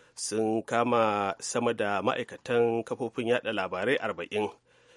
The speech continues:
ciki har da ma'aikatan Yemen Today, wata tashar talabijin mai alaƙa da Sale, daga bisani ta ƙulla alaƙa da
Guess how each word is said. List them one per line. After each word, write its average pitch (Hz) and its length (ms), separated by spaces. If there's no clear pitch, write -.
ciki - 240
har 123 180
da 110 280
ma'aikatan 117 800
Yemen 131 300
Today, 123 340
wata 117 480
tashar 95 520
talabijin 131 480
mai 101 160
alaƙa 113 420
da 98 60
Sale, 101 460
daga - 200
bisani 123 680
ta - 100
ƙulla 131 340
alaƙa 117 480
da 98 220